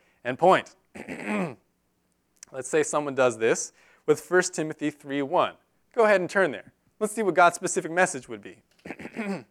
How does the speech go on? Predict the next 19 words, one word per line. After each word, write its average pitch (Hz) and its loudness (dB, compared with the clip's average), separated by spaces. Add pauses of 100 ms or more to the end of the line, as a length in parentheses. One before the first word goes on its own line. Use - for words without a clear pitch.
(520)
Oh, 160 2
actually, 139 2
we're 127 -4
still 135 -4
in 120 -4
Timothy. 95 -18
Nice, 135 -6
that's 104 -12
not 127 -2
far 113 0
away. 104 -2 (680)
First 277 2
Timothy 220 0
three 240 -2
one. 233 4 (960)
Person 127 -8
is 113 -14
trying 139 -8
to 117 -8